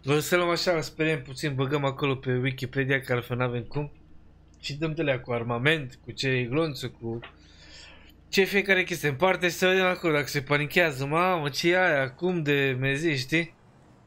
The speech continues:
Câte tipuri de amenzi există? De asta, asta să vedem așa, codul penal, ia să vedem ce înseamnă cod penal. Cod penal.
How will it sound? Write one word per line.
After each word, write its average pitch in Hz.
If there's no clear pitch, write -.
Câte 160
tipuri 143
de 135
amenzi 143
există? 135
De 175
asta, 185
asta 202
să 147
vedem 131
așa, 127
codul 143
penal, 135
ia 127
să 123
vedem 113
ce -
înseamnă 127
cod 127
penal. 113
Cod 143
penal. 123